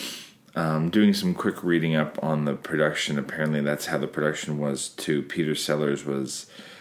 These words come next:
apparently a nightmare to work with on the movie. Uh, he and Orson Welles did not get along whatsoever. Actors, when they signed up for this movie, apparently didn't know that it was not a legit Bond film and that it wasn't a com-, that it was a comedy.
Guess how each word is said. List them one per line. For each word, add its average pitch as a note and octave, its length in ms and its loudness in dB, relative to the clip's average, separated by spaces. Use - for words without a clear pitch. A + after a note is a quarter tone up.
apparently G2+ 280 6
a D#2+ 80 4
nightmare E2+ 480 4
to D#2 120 -2
work D#2 300 2
with D#2 300 0
on D#2 140 0
the D#2 80 0
movie. D#2 560 0
Uh, D2 180 -2
he D2+ 180 -4
and D2+ 120 0
Orson D2 320 -2
Welles C#2+ 280 0
did C2 160 -10
not C#2+ 200 -4
get C#2 100 -2
along C#2 340 -2
whatsoever. C#2 720 -6
Actors, G2+ 480 6
when F2+ 120 2
they E2 100 4
signed E2 260 2
up E2+ 140 4
for - 60 -8
this - 260 -2
movie, C#2 380 0
apparently F2 440 -2
didn't D2 360 0
know D2+ 400 0
that C#2+ 240 -4
it - 160 -2
was C2+ 420 -6
not E2+ 140 4
a - 20 2
legit D#2 600 0
Bond E2 360 2
film B1 480 -4
and C#2+ 120 -4
that C#2+ 140 0
it D2 100 0
wasn't C#2+ 280 -2
a C2 60 -6
com-, D#2 440 -2
that C#2+ 120 -2
it C#2+ 80 0
was C#2+ 140 -4
a D2 60 -8
comedy. F2+ 600 0